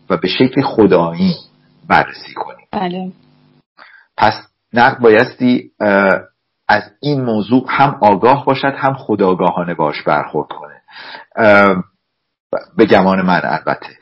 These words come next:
Speaker 1: اه، و بعد من، اه، مسائلی که ذیل این می‌دیدم، اه، تجزیه تحلیل کردم که خب طبعاً دوستان در جلسه‌ای که مربوط به این موضوع ها بوده اگر مایل باشن می‌تونن، اه، تشریف ببرن و، اه،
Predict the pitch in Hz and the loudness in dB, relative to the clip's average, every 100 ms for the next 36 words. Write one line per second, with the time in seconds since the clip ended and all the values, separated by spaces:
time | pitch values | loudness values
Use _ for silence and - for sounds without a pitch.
0 | - - - _ - 170 175 117 110 151 | -20 -20 -20 _ 0 0 4 2 4 2
1 | - - 113 127 147 139 - 123 113 110 | 0 -14 -6 0 0 0 -2 2 4 4
2 | 110 104 - _ 123 151 165 147 151 147 | 0 -2 -10 _ -4 0 2 2 2 2
3 | 135 123 - - 95 113 113 110 123 117 | 2 0 -6 -20 -4 2 2 2 -2 -6
4 | 107 110 101 98 107 123 - _ _ _ | -4 0 0 2 0 -2 -12 _ _ _
5 | _ _ 95 92 82 - 110 101 101 95 | _ _ -4 -2 -2 -4 -4 0 0 0
6 | 90 104 101 101 90 104 110 110 95 90 | -2 -2 0 0 2 0 0 -2 -2 -2
7 | 85 - 90 87 - _ 95 - 85 82 | -6 -4 -8 -8 -16 _ -8 -6 -6 -2
8 | 80 - 82 78 - 87 85 80 78 78 | -2 0 -2 -2 -2 -2 -2 -2 -2 -2
9 | - 80 78 82 78 73 - 71 69 80 | -6 -6 -6 -10 -20 -20 -6 -4 -2 -2
10 | - 90 98 - - 80 82 73 - 73 | 0 0 -2 -4 -12 -6 -2 -2 -2 -6
11 | 71 67 69 - 87 78 76 76 71 69 | -6 -12 -10 -6 -6 -6 -20 -14 -14 -14
12 | - - - _ 69 71 67 - _ - | -20 -20 -20 _ -6 -2 -2 -4 _ -20
13 | - 82 - - 92 92 92 90 87 85 | -8 -6 -6 -2 2 4 4 2 2 2
14 | 82 82 80 - 80 73 | 4 4 2 -2 -6 -6